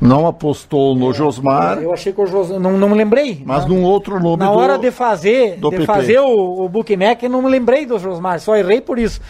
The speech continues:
Speaker 2: porque eu sabia que ele se elegia, mas não, sabe, eu
Speaker 1: Acabou
Speaker 2: achei
Speaker 1: não
Speaker 2: que ele
Speaker 1: lembrando.
Speaker 2: ia ser bem votado, né? E eu, e eu não achei que o Maninho fazia a votação, e até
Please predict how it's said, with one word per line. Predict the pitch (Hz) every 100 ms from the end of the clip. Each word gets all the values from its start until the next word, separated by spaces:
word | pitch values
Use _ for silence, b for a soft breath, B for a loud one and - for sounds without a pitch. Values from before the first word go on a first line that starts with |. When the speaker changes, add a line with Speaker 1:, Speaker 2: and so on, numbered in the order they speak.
| B B
Speaker 2:
porque | 175 165 208 208 190 185
eu | 185
sabia | 165 202 214
que | 254
ele | 254
se | 214
elegia, | 262 254 208 254
mas | 220 196
não, | 202 220 226 214 185 _ b b b b b b -
sabe, | - 160
eu |
Speaker 1:
Acabou |
Speaker 2:
achei | 233 247
Speaker 1:
não |
Speaker 2:
que | 262
ele | 220
Speaker 1:
lembrando. | 240 233
Speaker 2:
ia | 262
ser | 254 254
bem | 240
votado, | 240 254 233 208 143 120 _ b b b b
né? | 160 185
E | 214
eu, | 220 233
e | 208
eu | 214 226 233 233
não | 233
achei | 233 233
que | 233
o |
Maninho | 226 214 254
fazia | 233 190 156
a | 175
votação, | 156 156 143 185
e | 143
até | - 139